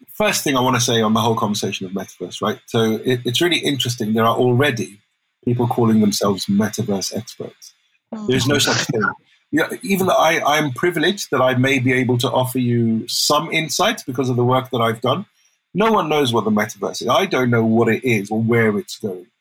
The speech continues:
Speaker 1: But in terms of what the intention is,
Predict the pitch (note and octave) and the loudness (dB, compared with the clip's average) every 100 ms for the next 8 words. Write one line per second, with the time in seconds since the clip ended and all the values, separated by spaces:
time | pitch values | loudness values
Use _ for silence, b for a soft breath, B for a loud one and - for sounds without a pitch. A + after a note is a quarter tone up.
0 | _ - - - - - - D3 C3 - | _ -4 -4 -6 -18 -16 -6 -6 -4 0
1 | G#3 G#3 E3 D3 B2+ A#2+ C#3+ C#3+ C3+ B2 | 2 2 2 2 0 0 0 0 -4 -2
2 | B2 A#2+ - G#3 G#3+ - A#2 G#2 - - | 0 0 0 0 2 2 -2 -4 -10 -10
3 | A#2+ | -10